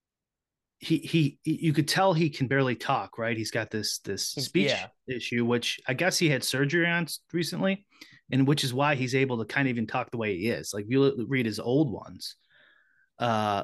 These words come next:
Speaker 1: or listen to his old, his old voice, it was pretty, pretty brutal. It's, like, hard to even take him seriously, even though
Speaker 2: Yes.
Speaker 1: that's, you know, a rude thing to do. But,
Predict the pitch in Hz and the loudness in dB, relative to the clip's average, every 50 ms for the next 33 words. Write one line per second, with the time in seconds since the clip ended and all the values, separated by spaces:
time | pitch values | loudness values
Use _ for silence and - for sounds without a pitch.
0 | - - 131 120 98 123 135 147 143 - 143 - - 120 110 104 104 110 127 151 | -4 -4 -2 -2 0 2 0 0 0 0 -2 -2 -2 -2 -2 -2 -2 0 2 2
1 | 143 127 120 _ - 120 107 107 113 135 156 123 95 95 90 87 - - 143 131 | 2 0 -2 _ -10 -10 -6 -2 0 0 0 0 -2 -6 -6 -6 -4 -2 -2 -2
2 | 117 - _ - 151 110 98 _ _ _ _ _ _ _ - 165 123 107 127 120 | -2 -6 _ -2 -2 -2 -2 _ _ _ _ _ _ _ -2 -2 0 2 0 0
3 | 98 - - _ _ _ _ _ _ _ _ - - 127 120 - 135 120 120 - | 0 -2 -8 _ _ _ _ _ _ _ _ -6 -6 -4 -2 0 -2 -2 0 0
4 | 160 160 147 135 127 117 110 107 120 113 107 95 - - - 123 113 101 90 - | 0 2 2 2 2 2 0 0 0 -2 -2 -4 -4 -4 -2 -2 -2 -4 -6 -6
5 | - - - - - _ _ _ _ _ _ _ _ - 117 107 110 107 107 101 | -8 -10 -10 -16 -18 _ _ _ _ _ _ _ _ -8 -2 0 0 0 0 0
6 | 104 98 92 - - - - _ - 135 117 104 101 104 101 107 110 110 104 - | -2 -4 -4 -6 -10 -12 -12 _ -6 -4 -4 -2 -4 -4 -4 -2 -4 -4 -4 -4
7 | 117 107 101 98 95 98 113 117 110 104 101 98 107 _ - 107 101 98 - | -6 -4 -4 -4 -4 -2 0 2 2 2 0 -2 -6 _ -2 0 0 -2 -4